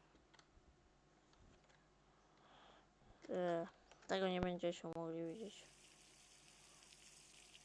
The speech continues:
Kurde, jasna, cia-, jasna, ciasna. E, tak. Niestety.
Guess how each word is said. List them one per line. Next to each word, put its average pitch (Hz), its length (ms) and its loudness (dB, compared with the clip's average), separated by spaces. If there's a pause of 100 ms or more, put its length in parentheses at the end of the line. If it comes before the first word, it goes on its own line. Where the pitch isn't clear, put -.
(140)
Kurde, 175 480 2
jasna, 175 500 0
cia-, 190 360 8
jasna, 208 720 10
ciasna. 208 840 4 (3750)
E, - 200 2 (880)
tak. 185 280 12 (1900)
Niestety. 233 600 12